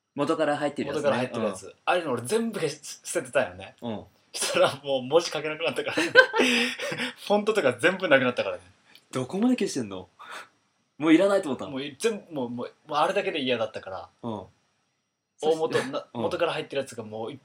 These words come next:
Speaker 2: ぱい消しまくったら、
Speaker 1: うん。
Speaker 2: まあ、なんかもう機能があんまりできなくなって、
Speaker 1: うん。
Speaker 2: 初期化して。
Speaker 1: <laughs> まあ、なんとか元に戻したみたいな感じか。
Speaker 2: うん。触らないようにしてる。
Speaker 1: あー、そこら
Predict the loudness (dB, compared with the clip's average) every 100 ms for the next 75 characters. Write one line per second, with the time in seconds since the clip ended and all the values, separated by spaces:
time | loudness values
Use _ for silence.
0 | -2 -2 -2 -8 -8 -10 -12 -8 -8 -10
1 | -10 -10 -10 -14 -18 -10 -10 -8 -6 -6
2 | -8 -12 -12 -8 -6 -2 -2 -2 -4 -6
3 | -8 -8 -10 -12 -10 -10 -12 -20 -16 -16
4 | -18 _ _ -14 -14 -10 -10 -10 -10 -12
5 | -14 _ -8 -6 -6 -12 _ _ _ _
6 | _ _ -6 -2 0 -2 -4 -4 -6 -8
7 | -10 -10 -10 -12 -12 -12 -12 -14 _ _
8 | _ _ _ _ _ -12 -10 -10 -10 -10
9 | -12 -18 -20 -20 -20 _ _ _ _ -14
10 | -12 -12 -14 -14 -14 -6 -4